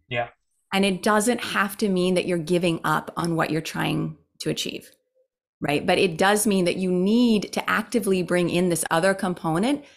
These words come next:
Speaker 2: to really balance out, to, to eliminate your stress, avoid burnout. It's all possible. It's in
Speaker 1: Mm.
Speaker 2: the approach of how we treat ourselves, what we say to ourselves, and then the actions that we're taking to, you
Speaker 1: Yeah.
Speaker 2: know, to manifest all of that.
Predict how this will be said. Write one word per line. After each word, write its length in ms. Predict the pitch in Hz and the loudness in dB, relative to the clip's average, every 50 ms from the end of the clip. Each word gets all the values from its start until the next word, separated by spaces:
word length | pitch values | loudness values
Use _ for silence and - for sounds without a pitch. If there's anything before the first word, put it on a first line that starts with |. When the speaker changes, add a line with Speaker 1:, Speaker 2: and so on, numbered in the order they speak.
| _ _ - | _ _ -4
Speaker 2:
to 140 | - 247 226 | -2 0 2
really 240 | 214 233 233 247 220 | 2 4 4 4 2
balance 500 | 190 190 185 185 196 196 202 220 - - - | 2 2 2 2 2 2 2 0 0 -2 -2
out, 300 | - 226 208 - - - | 0 0 0 0 -2 -2
to, 220 | - 196 180 - | -2 -2 -2 -2
to 200 | - - - 220 190 - | -4 -4 -2 -2 0 0
eliminate 400 | 190 190 202 208 208 208 208 - | 2 2 2 2 2 2 2 0
your 120 | 196 208 | 0 0
stress, 580 | 208 - - - 190 180 180 208 220 - - - - _ _ _ _ _ - | 0 -2 0 0 0 0 0 0 -2 -4 -6 -10 -12 _ _ _ _ _ -6
avoid 440 | 190 175 175 180 196 202 208 180 - | -4 -4 0 2 2 2 2 2 2
burnout. 440 | 180 175 180 185 190 208 214 - - | 2 2 2 2 2 2 0 0 0
It's 140 | 220 214 - - - | -2 -2 -2 -4 -6
all 180 | 202 220 254 262 | -6 -6 -6 -8
possible. 840 | - - 220 226 240 240 - - 208 156 147 143 - - - - - - _ _ - | -10 -12 -8 -6 -4 -4 -2 -2 -2 -2 0 -2 -4 -4 -6 -12 -18 -20 _ _ -6
It's 160 | 139 - 127 | -4 -4 -2
in 160 | 123 214 214 220 | 0 4 4 6
Speaker 1:
Mm. 20 | |
Speaker 2:
the 100 | 220 202 | 6 4
approach 680 | 180 180 - - 185 156 135 - - - - - - - - | 4 2 2 2 2 2 2 0 -4 -6 -6 -6 -8 -6 -4
of 140 | 175 165 170 | -4 -4 -2
how 220 | 196 185 175 165 | -2 -2 0 0
we 200 | 165 170 165 160 | 2 0 0 -2
treat 260 | 151 - - 180 160 160 | -2 -2 -4 -2 0 0
ourselves, 400 | 160 160 - 170 160 160 160 - | 0 0 0 2 0 2 0 -2
what 100 | 156 - | -4 -4
we 80 | 156 151 | -4 -4
say 240 | - - 160 165 | -2 0 0 0
to 140 | 160 - 170 | 0 -2 -2
ourselves, 500 | 156 160 - - 156 165 156 147 147 - - _ _ _ _ _ - | -2 -2 -2 -2 -2 -2 -2 -2 -4 -8 -14 _ _ _ _ _ 0
and 120 | 165 165 165 | 2 2 4
then 280 | 160 160 156 156 160 160 | 4 2 2 0 0 -2
the 100 | 160 - | -2 -2
actions 380 | 160 160 151 - - - 147 | -2 -2 -2 -2 -4 -4 -4
that 120 | - - - | -4 -4 -6
we're 100 | 147 - | -6 -6
taking 480 | - 170 143 - - - - - - - _ _ _ _ _ _ _ _ _ - | -4 -4 -4 -4 -6 -8 -10 -10 -12 -14 _ _ _ _ _ _ _ _ _ -4
to, 100 | - 151 | -2 0
you 360 | 151 147 151 147 - - - - | 2 2 2 0 -2 -4 -6 -4
Speaker 1:
Yeah. 120 | - 156 147 | -2 0 0
Speaker 2:
know, 120 | 135 139 | 0 -2
to 120 | 143 - 156 | -2 -2 0
manifest 540 | 160 156 156 156 156 - - - - - - | 0 0 0 0 0 -2 -2 -4 -4 -4 -6
all 120 | - - | -6 -6
of 80 | - - | -8 -8
that. 200 | - - - | -8 -10 -10